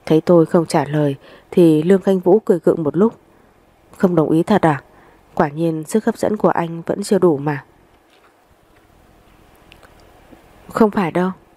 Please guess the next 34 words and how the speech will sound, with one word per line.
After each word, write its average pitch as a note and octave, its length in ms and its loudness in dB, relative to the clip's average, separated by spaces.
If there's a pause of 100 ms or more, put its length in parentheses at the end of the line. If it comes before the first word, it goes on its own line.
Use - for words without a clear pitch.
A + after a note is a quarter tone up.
(640)
Tôi F3 120 2
cảm D3 200 -2
thấy D#3+ 140 0
hôm F3+ 260 0
nay E3 400 0
Lương F3+ 220 2
Khanh F3 200 0
Vũ F#3 240 2
có A3 180 0
vẻ D#3+ 120 -2
kỳ D#3+ 240 -2
lạ D3+ 200 -6
sao F#3 220 -2
đó E3 280 -2 (520)
nên F#3 180 2
đành E3 140 0
phải D3+ 180 0
an E3+ 140 0
ủi D#3+ 220 2
trước. A3 280 2 (640)
"Em G#3 100 2
phải F3 140 0
cần D#3+ 280 -2
suy G3+ 180 -2
nghĩ F#3+ 160 0
cẩn E3 260 -2
thận, F3 180 -2 (380)
anh F#3 180 -2
cho F3 100 0
em F3+ 140 2
thêm F3+ 180 2
thời D#3+ 160 2
gian F3 280 -2
nhé." G#3 180 0